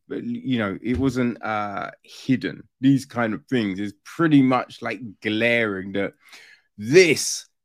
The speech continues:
will be a factor later. You know what I mean? Because otherwise, why? Why have that there? You know? The, the gunfights,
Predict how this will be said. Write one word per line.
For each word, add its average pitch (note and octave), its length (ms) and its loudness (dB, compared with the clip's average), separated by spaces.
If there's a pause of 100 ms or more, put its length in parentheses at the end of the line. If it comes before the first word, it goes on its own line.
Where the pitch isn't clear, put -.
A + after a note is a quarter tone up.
will D3 320 8
be D3+ 220 6
a C3+ 140 0
factor A#2 760 -6 (280)
later. F#2 920 -6 (280)
You - 80 4
know F3 60 6
what D#3+ 60 4
I D#3+ 60 4
mean? D#3+ 280 2
Because D3 380 2 (600)
otherwise, A#2 440 2
why? G2 640 -2 (260)
Why G#2+ 320 -8
have F#2 280 -10
that D2 200 -10
there? - 220 -14 (640)
You F2 60 -12
know? F#2+ 220 -8 (1120)
The, A#2 680 0 (480)
the B2 80 -2
gunfights, A2 1120 2